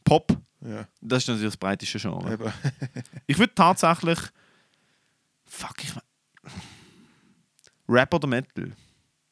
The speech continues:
Speaker 1: Metal ist halt so, Rap ist, wenn's mir gut geht und ich motiviert bin, ist halt so Migos hören und Drake hören, so, yeah, halt, ich will, fuck, weißt du, ich meine, ich kaufe ein Lambo und, <laughs> äh,
Speaker 2: Ja.
Speaker 1: Bitches und so.
Speaker 2: Ja.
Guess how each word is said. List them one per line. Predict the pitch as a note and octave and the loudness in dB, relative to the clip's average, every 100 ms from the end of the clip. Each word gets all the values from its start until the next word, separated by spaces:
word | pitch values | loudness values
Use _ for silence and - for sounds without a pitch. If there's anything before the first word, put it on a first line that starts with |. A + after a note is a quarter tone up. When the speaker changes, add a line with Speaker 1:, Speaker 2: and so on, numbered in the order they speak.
| _ _ | _ _
Speaker 1:
Metal | C#3 G3 A#3+ G#3 | 4 6 4 2
ist | G3+ | 4
halt | F#3+ | 2
so, | F#3 D3+ C#3 - - _ C#3+ | 4 4 4 0 -18 _ 4
Rap | E3 A3 A3 | 6 6 2
ist, | F3+ | 2
wenn's | D3+ | 0
mir | C#3 | 0
gut | B2+ F#3+ A3 | 4 4 4
geht | F#3+ F#3+ E3 | 4 4 4
und | |
ich | C#3+ | 2
motiviert | C#3+ - B2 F3 G#3+ | 2 2 2 4 4
bin, | F#3+ D#3+ | 6 6
ist | C#3+ | 6
halt | C3 | 4
so | A#2+ | 4
Migos | A2 C3+ F3 D#3+ D3 | 2 2 4 4 4
hören | C#3 C#3 C3 C3+ | 6 6 6 4
und | A#2 A#2 | 4 4
Drake | B2 C3+ - | 6 6 6
hören, | C3 C3 | 4 4
so, | C3 B2+ A2 | 2 2 0
yeah, | A2 D3+ A3+ A3 G3+ | 6 10 10 10 8
halt, | D3 A2+ | 6 4
ich | A#2+ - | 0 -2
will, | |
fuck, | A2+ - D#3 - | -4 2 2 4
weißt | D#3 E3+ | 2 2
du, | |
ich | |
meine, | D3+ A2 | 0 0
ich | - | 4
kaufe | C#3+ B2+ | 4 4
ein | A2+ | 4
Lambo | C#3 A3+ A3 G3 C3+ | 6 6 8 8 6
und, | A#2+ | 6
<laughs> | D#3 E3+ | 4 6
äh, | C4 A3 E3 B2+ | 8 8 8 6
Speaker 2:
Ja. | B2 | 4
Speaker 1:
Bitches | G#3+ - G3 | 4 2 0
und | F3+ | 0
so. | F3+ F3 | 2 2
Speaker 2:
Ja. | A#2+ | 2